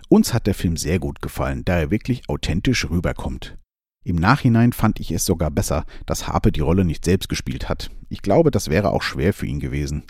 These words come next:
Als Entertainer spielt man ja immer eine Rolle für die anderen und das Privatleben ist meist eine ganz andere Person, die man gerne für sich behält. Wenn man die dann aber nach außen tragen soll, ist das, glaube ich, nicht einfach.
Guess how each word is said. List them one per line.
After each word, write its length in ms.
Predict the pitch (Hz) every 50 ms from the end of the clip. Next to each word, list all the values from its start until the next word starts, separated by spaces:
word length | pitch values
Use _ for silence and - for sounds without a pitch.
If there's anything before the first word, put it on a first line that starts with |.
| - - - - - - - - -
Als 160 | - 101 -
Entertainer 640 | - - - 190 - 107 - - - 82 98 117 123
spielt 320 | - - - 123 - -
man 140 | - 110 101
ja 80 | 92 - - -
immer 300 | 127 120 92 - - -
eine 180 | 73 71 71
Rolle 300 | - - 76 78 76 87
für 160 | - - 92
die 120 | 101 117 -
anderen 520 | - 98 90 82 80 76 76 76 76 - - - - - -
und 120 | - 95
das 140 | - - -
Privatleben 680 | - - 82 - 80 - 202 - - 78 73 82 90 - -
ist 200 | - - - -
meist 320 | 73 - 98 131 - -
eine 160 | - 82 85 73
ganz 300 | - 90 101 110 - - -
andere 340 | - 101 120 107 85 71 76
Person, 580 | - - 80 78 76 78 78 82 113 147 151 -
die 60 | -
man 220 | 90 82 76 71 -
gerne 260 | - - 76 82 101
für 180 | - - -
sich 260 | 92 78 - - - -
behält. 500 | - - - - - 67 - - - - - - - - - - - - - -
Wenn 120 | - 71
man 160 | 71 - - -
die 140 | - 165 208
dann 220 | 196 110 80 - -
aber 260 | - 90 90 85 80
nach 160 | 71 - - - -
außen 300 | - 139 - - 92 -
tragen 340 | - - 69 69 73 78
soll, 240 | 78 - 80 101 - -
ist 200 | - 135 - -
das, 200 | - 78 - -
glaube 300 | - - - 80 87 -
ich, 200 | - - - -
nicht 340 | - 76 - - - - -
einfach. 520 | - 64 - - - - - - - -